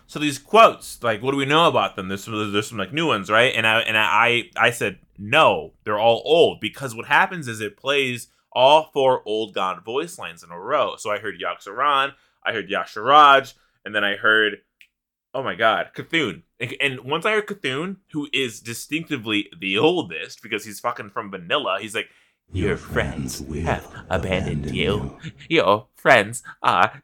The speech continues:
dead." And I'm like, "All right, whatever. This is all bullshit." Apparently, right after his place, N'Zoth's place, and his are all fucking brand spanking new.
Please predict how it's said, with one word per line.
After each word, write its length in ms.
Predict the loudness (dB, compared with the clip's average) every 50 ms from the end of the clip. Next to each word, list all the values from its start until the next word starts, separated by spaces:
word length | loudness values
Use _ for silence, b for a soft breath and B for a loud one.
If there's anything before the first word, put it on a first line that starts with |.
| -12 0
dead." 380 | 4 6 8 8 8 8 6 0
And 80 | -4 -2
I'm 80 | -2 -2
like, 100 | 0 4
"All 120 | 6 6 6
right, 180 | 6 4 2 -2 -4
whatever. 340 | -4 0 2 4 4 4 2
This 100 | -2 -4
is 80 | -2 -2
all 120 | -2 -2 -2
bullshit." 400 | -6 -10 -8 -8 -10 -10 -12 -12 _ _ -10 -10
Apparently, 540 | -10 -8 -6 -4 -2 -2 -2 -2 -4 -6
right 160 | -2 0 2 2
after 280 | 2 0 -4 -14 -16
his 320 | -12 -8 -6 -6 -6 -8 -10
place, 340 | -8 -6 -6 -6 -6 -8
N'Zoth's 840 | -12 -14 -12 -10 -10 -10 -8 0 4 6 6 6 6 4 0 -14 -20 -20
place, 440 | _ -8 -6 -4 -4 -4 -6 -8
and 120 | -12 -18 -18
his 260 | -12 -12 -10 -6 -4
are 120 | -6 -4
all 380 | -2 0 0 0 0 -2 _ _ 0
fucking 600 | 0 0 0 0 -4 -8 -8 -6 -8 -10 -10 -12
brand 640 | -12 -8 -6 -4 -2 -2 -2 0 -2 -4 -4 -6 -8
spanking 1040 | -12 -12 -12 _ -6 -6 -4 -4 -6 -10 _ -8 -6 -6 -6 -6 -10 -12 -10 -6
new. 560 | -2 0 2 2 4 2 2 0 0 -4 -6